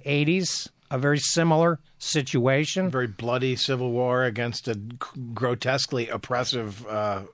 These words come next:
Speaker 2: familial regime.
Speaker 1: Sure. And, of course, there were even, uh, right-wing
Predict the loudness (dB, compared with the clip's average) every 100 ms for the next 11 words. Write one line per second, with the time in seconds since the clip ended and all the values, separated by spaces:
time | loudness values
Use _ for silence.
0 | _ -14 -4 0 0 0 0 0 0 -2
1 | -2 -2 -2 0 -4 -6 -4 2 6 6
2 | 4 -4 0 0 2 2 2 2 2 2
3 | 4 4 4 4 2 2 2 2 2 2
4 | 0 -2 0 2 2 2 2 4 4 2